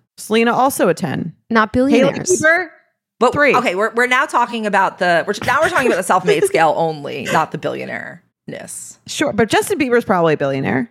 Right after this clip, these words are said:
Speaker 1: He's probably has mul-, hundreds of millions of dollars in, to be on this list.
Speaker 3: Let's just put the list at very rich people, and we'll put the scale.
Speaker 1: Fine.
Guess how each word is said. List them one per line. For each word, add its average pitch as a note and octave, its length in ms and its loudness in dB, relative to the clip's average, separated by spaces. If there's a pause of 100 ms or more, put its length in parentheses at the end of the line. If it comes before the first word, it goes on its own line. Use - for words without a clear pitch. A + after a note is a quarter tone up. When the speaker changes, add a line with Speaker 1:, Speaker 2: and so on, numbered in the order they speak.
(100)
Speaker 1:
He's G#3 220 0
probably C4 200 4
has G#3 140 2
mul-, G#3 280 2
hundreds A3 460 2
of F#3 80 0
millions F3 340 0
of E3+ 80 -4
dollars D3+ 540 0
in, F3 220 0
to - 100 -16
be E3 120 0
on D#3 140 2
this D3 160 -6
list. D#3+ 420 0 (380)
Speaker 3:
Let's A#4 260 0
just C5 200 2
put - 220 -2
the C4 100 2
list F3+ 360 0
at E3+ 240 -2 (240)
very G3 460 0
rich F3+ 320 -2
people, D#3+ 440 -2
and D#3+ 340 -6
we'll D#3+ 120 -2
put F#3 220 -6
the E3+ 80 -4
scale. - 540 -2 (560)
Speaker 1:
Fine. D#3 360 0